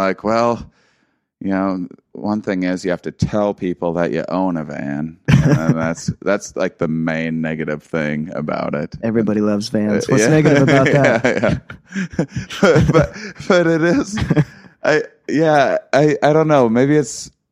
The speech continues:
Speaker 1: I can't tell if my, um, if it's inhibiting me from getting a van, <laughs> like, the, the thing.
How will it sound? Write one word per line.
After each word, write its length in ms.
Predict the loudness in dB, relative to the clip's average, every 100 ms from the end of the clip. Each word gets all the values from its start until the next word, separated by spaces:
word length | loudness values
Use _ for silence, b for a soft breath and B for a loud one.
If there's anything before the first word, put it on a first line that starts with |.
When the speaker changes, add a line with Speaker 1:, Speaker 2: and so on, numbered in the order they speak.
| _ _
Speaker 1:
I 80 | -2
can't 280 | 0 -4 -2
tell 400 | 2 4 4 2
if 260 | 2 0 0
my, 920 | 0 2 2 2 2 2 0 0 -2 -4 -4
um, 600 | -2 0 0 -2 -6 -10 _ _ _ _ _ _ _ _ _ -6
if 160 | -2
it's 160 | -4 -2
inhibiting 580 | -4 -2 -2 0 0 0
me 200 | 0 -2
from 260 | -2 -4 -2
getting 360 | 0 2 2
a 80 | 0
van, 220 | 0 -2 -2 -2
<laughs> 220 | -2 0
like, 220 | 0 -2
the, 400 | -4 -2 -4 -4 -4
the 180 | -4
thing. 260 | -2 -4